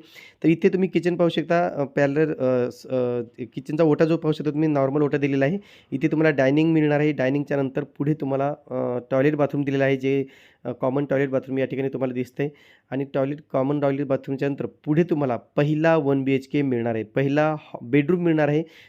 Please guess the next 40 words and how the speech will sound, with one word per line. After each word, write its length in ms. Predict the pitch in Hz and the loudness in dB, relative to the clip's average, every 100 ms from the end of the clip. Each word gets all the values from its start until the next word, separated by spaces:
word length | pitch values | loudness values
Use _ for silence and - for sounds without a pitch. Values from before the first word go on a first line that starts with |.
| - | -6
तर 40 | |
तुम्ही 200 | 143 160 | 0 0
पाहू 120 | 156 156 | 2 0
शकता 200 | 151 151 | 0 -2
हा 120 | 156 | -2
फर्स्ट 320 | - 156 151 | -2 -2 2
बेडरूम 300 | 156 151 151 | 0 2 2
आहे. 120 | 151 | 2
इथे 240 | 151 147 156 | 0 -2 -4
सुद्धा 200 | 151 160 | -2 -2
खिडक्या 400 | 160 143 - 170 | -2 -2 2 0
अतिशय 360 | 160 175 180 | 0 0 0
मोठ्या 280 | 175 156 165 | 2 2 0
आहेत 140 | 143 | -2
मित्रांनो, 360 | 151 147 151 160 156 - - - | -2 0 0 0 -2 -12 -18 -8
प्रशस्त 380 | - - 175 180 | -4 -2 -2 -2
अशा 180 | - | 0
खिडक्या 180 | 160 160 151 | 0 0 0
आहेत, 100 | 165 | 0
त्याच्यामुळे 340 | 156 160 160 | 0 0 2
तुम्हाला 220 | 165 160 139 | 0 0 -2
उजेड 280 | 127 156 | 0 2
आणि 140 | 165 165 | 2 2
हवेचा 420 | 139 131 139 123 - - - - | 0 -2 -2 -4 -6 -18 -6 0
अजिबात 560 | 143 139 151 165 170 165 - | 2 2 4 6 6 4 -4
प्रॉब्लेम 600 | 139 131 117 123 131 135 | 0 0 0 0 0 0
येणार 500 | 113 110 110 113 113 | -2 -2 0 -2 -2
नाही. 300 | 107 131 123 107 | -2 0 0 -2
आणि 120 | 120 | -2
बाहेरची 340 | 123 131 139 | 0 0 0
लोकॅलिटी 300 | 139 135 147 | 0 0 0
तुम्ही 200 | 147 151 | 0 0
पाहू 180 | 147 151 | 0 0
शकता, 280 | 165 160 185 - - - - _ | 0 -2 -4 -6 -12 -20 -20 _
अ, 60 | 135 | -4
सुंदर 280 | 170 175 190 | 0 2 2
अशी 180 | 180 | 4
लोकॅलिटी 320 | 180 170 175 175 | 4 4 2 2
आहे, 60 | |
बाहेर 240 | 160 165 | 4 4